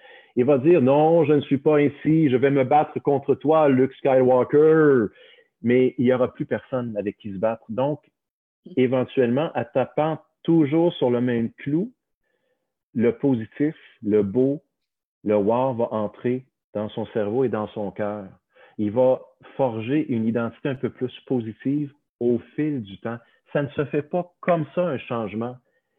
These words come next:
Une, un changement d'habitude ou d'attitude,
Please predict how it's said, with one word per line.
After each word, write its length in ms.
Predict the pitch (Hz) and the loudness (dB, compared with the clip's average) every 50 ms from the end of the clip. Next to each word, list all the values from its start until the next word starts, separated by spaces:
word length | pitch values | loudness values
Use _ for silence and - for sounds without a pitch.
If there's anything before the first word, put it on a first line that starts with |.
| _ _ _ _ _ _ _ _ _ _ _ _ - - - - | _ _ _ _ _ _ _ _ _ _ _ _ -18 -16 -10 -4
Une, 160 | 160 120 - - | -4 -4 -2 -2
un 80 | 127 117 | -4 -4
changement 380 | - 156 147 131 139 170 170 | -2 -2 -4 -2 -2 -2 -2
d'habitude 580 | 151 170 165 143 147 131 - - 156 151 143 127 | 0 0 -2 -2 -2 -6 -6 -6 -4 -4 -2 -4
ou 80 | 120 | -2
d'attitude, 640 | 107 139 147 143 - - _ - 165 160 180 196 185 | -2 -2 -2 -2 -6 -12 _ -8 -6 -6 -4 -6 -8